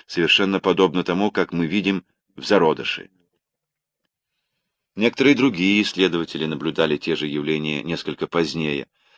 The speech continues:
Так, Вюльпиан нашёл размножение мускульных ядер при мускульной атрофии очень глубоких старцев. Дуо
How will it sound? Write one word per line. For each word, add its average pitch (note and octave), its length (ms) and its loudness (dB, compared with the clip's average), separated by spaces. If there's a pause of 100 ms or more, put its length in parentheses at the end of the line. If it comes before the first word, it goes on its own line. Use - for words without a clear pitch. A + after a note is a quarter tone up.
(180)
Так, G#2+ 300 2 (480)
Вюльпиан F2+ 760 4 (580)
нашёл G#2+ 460 2 (240)
размножение G2+ 960 2
мускульных E2+ 600 -2
ядер F2 540 0 (680)
при G2 120 0
мускульной D#2+ 520 0
атрофии E2 560 -2
очень F#2 320 -2
глубоких D#2 480 -2
старцев. - 500 -10 (840)
Дуо F2+ 600 6